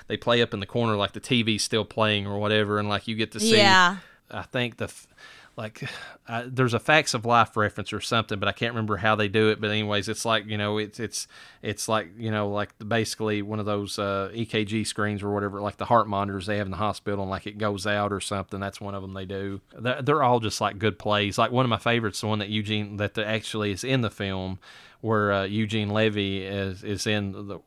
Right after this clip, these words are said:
Speaker 1: uh, quote unquote no-, northern overexposure, and the, the, the description they have for the show about, like, some whiny guy from New York that comes up and freezes to death in the, in the north. That is such a good take on northern exposure, 'cause if anybody watched that, that,
Speaker 2: Yes.
Speaker 1: that show, that's pretty mu-,
Speaker 2: Northern overexposure.
Speaker 1: yeah, that's, that's, it's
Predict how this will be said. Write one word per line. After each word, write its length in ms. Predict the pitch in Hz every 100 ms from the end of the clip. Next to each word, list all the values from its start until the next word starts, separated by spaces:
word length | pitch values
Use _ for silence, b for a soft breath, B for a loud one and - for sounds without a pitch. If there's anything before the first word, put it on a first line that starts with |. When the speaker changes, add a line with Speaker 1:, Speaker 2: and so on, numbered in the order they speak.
| -
Speaker 1:
uh, 180 | 104 82 -
quote 200 | 123 107
unquote 260 | 104 101
no-, 240 | 101 98 101
northern 440 | 107 107 104 98
overexposure, 1120 | 85 110 113 107 98 - 110 110 104 110 107
and 180 | 110 101
the, 120 | 98 101
the, 300 | 101 98 101
the 140 | 107 95
description 460 | 90 117 110 -
they 100 | 104
have 240 | 101 104 104
for 100 | 101
the 60 | 92
show 440 | - 104 104 104
about, 300 | 95 98 104
like, 160 | 101 -
some 240 | 110 101
whiny 480 | 101 104 104 104 98 B B B
guy 220 | 107 104
from 160 | 107 104
New 60 |
York 320 | 101 104 110 -
that 80 | -
comes 240 | 104 98
up 180 | 104 104
and 100 | 104
freezes 360 | 107 107 104 98
to 80 | 101
death 320 | 104 107 -
in 120 | 101
the, 260 | 95 95 101
in 160 | 98
the 80 | 98
north. 400 | 98 104 104 107 - b b b b b
That 120 | - 113
is 120 | 101
such 320 | - 117 104
a 40 |
good 220 | 107 107 -
take 280 | 104 104 101
on 160 | 98
northern 280 | 101 101 98
exposure, 480 | - - 104 101 95
'cause 200 | 98 85
if 60 | 110
anybody 240 | 107 107
watched 240 | 104 101
that, 140 | 110 104
that, 60 |
Speaker 2:
Yes. 320 | 269 302 311 -
Speaker 1:
that 140 | 107
show, 380 | - 110 107 101
that's 160 | 101
pretty 240 | - 117 107
mu-, 80 | 107
Speaker 2:
Northern 380 | 277 285 277 269
overexposure. 880 | - 254 262 247 254 262 - 240 220
Speaker 1:
yeah, 140 | 202
that's, 300 | 247 269 440
that's, 360 | - 110 - -
it's 200 | 120